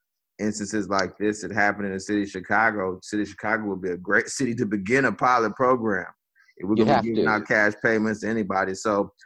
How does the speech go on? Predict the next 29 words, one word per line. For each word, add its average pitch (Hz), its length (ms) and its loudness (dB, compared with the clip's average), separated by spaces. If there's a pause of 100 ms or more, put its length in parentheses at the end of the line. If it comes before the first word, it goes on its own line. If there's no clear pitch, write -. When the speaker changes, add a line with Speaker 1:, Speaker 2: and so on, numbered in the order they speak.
(280)
Speaker 1:
I 117 160 4
want 139 280 2
you 143 80 0
to 135 100 0
dig 110 300 0
into 107 280 -2
any 107 260 0
instances 101 640 -4
or 92 160 -6
policy. 104 540 0
You 104 220 -4
can 101 260 -6 (240)
discuss 143 540 0 (240)
the 95 60 -14
contract 110 540 -2
buying 113 360 2
and 101 120 -2
what 104 220 -2
you 113 60 -2
know 110 160 0
about 107 260 0
it, 95 160 -2
or 123 380 2
any 107 200 0
other 104 300 -2
instances 98 540 -8
that - 180 -18
you've 107 140 -8
witnessed, 98 720 -2